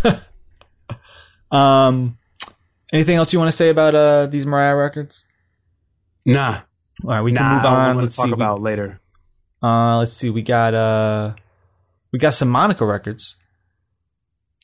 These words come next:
Speaker 2: Yeah.
Speaker 1: We got,
Speaker 2: Shoulda
Speaker 1: uh,
Speaker 2: known,
Speaker 1: You
Speaker 2: shoulda
Speaker 1: Shoulda
Speaker 2: known better
Speaker 1: Known
Speaker 2: was a,
Speaker 1: Better.
Speaker 2: that was a hit, right?
Speaker 1: Yep. Um, to me, this, this just sounds like a, basically it's like a, uh,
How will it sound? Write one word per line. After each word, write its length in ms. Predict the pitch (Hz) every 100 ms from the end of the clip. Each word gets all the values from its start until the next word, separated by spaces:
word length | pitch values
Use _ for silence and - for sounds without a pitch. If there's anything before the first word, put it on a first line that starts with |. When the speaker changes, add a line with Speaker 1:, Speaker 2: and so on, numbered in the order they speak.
| -
Speaker 2:
Yeah. 460 | 117 165 156 92 92
Speaker 1:
We 80 | 123
got, 260 | 131 123 120
Speaker 2:
Shoulda 120 | 120
Speaker 1:
uh, 40 |
Speaker 2:
known, 200 | 117 143
Speaker 1:
You 180 | - 120
Speaker 2:
shoulda 60 | 127
Speaker 1:
Shoulda 200 | 147 156
Speaker 2:
known 60 | -
better 60 |
Speaker 1:
Known 80 | 135
Speaker 2:
was 100 | 139
a, 40 |
Speaker 1:
Better. 340 | 147 147 156 156 _ _ _
Speaker 2:
that 80 | 135
was 100 | 151
a 20 | 113
hit, 220 | 185 185
right? 280 | 110 175 - _ _
Speaker 1:
Yep. 320 | 117 117 - - _ _ -
Um, 560 | 117 113 110 107 104 - _ - - _ _ _ _ _ _ _ _ -
to 120 | 180
me, 120 | 247
this, 220 | 277 233
this 380 | - - 147 202
just 140 | 269 -
sounds 280 | 156 139 123
like 140 | 123
a, 420 | 117 110 107 90 - - 117
basically 380 | 156 - 147
it's 160 | 127 -
like 200 | 120 117
a, 180 | 117 110
uh, 200 | 107 101